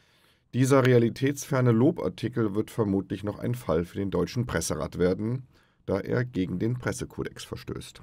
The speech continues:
Das zumindest, was die Zeit hätte machen müssen, wäre den Text als Werbung kennzeichnen und ihn über die Anzeigenabteilung abzurechnen.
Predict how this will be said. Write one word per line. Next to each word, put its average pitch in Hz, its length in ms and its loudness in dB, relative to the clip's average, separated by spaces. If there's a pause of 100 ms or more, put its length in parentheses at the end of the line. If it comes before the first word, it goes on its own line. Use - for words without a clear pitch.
(140)
Das 139 240 -2
zumindest, 117 680 0 (680)
was 117 160 2
die 107 220 2
Zeit 131 360 0
hätte 120 200 -2
machen 104 320 0
müssen, 127 520 0
wäre 104 320 4
den 117 200 -2
Text - 360 -6
als 117 280 -6
Werbung 90 340 4
kennzeichnen 80 680 -4
und 95 180 -2
ihn 127 200 -2
über 101 320 0
die 123 280 -2
Anzeigenabteilung 87 880 -2
abzurechnen. - 720 -8